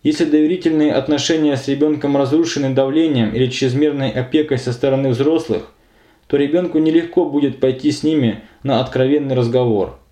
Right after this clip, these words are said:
О деструктивной критике. Мудрые родители никогда не проявляют деструктивной критики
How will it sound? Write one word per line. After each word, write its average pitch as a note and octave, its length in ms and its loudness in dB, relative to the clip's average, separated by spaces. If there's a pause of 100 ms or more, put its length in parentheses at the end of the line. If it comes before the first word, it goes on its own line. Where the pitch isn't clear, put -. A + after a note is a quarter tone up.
(1600)
О C#3+ 120 2
деструктивной D3+ 760 0
критике. C3 600 -4 (1160)
Мудрые D#3+ 380 2
родители D3 480 0
никогда C#3 480 0
не C#3+ 140 2
проявляют C3+ 560 2
деструктивной C3 720 -2
критики D#3 560 -4